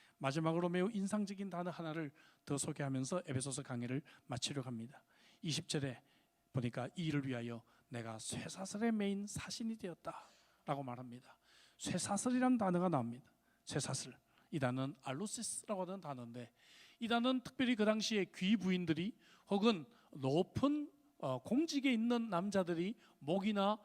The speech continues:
손목 이런 데 찼던 금 장식을 말할 때 알루시스라 그렇게 표현을 했어요.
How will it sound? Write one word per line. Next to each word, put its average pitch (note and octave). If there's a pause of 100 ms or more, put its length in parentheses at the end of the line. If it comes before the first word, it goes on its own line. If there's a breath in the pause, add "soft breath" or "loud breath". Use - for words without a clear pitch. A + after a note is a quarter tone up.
(120)
손목 G3+
이런 A3+
데 A#3
찼던 F3+
금 C4
장식을 A3+
말할 F3
때 F#3 (260 soft breath)
알루시스라 D3+ (200)
그렇게 C#3+
표현을 B2+
했어요. -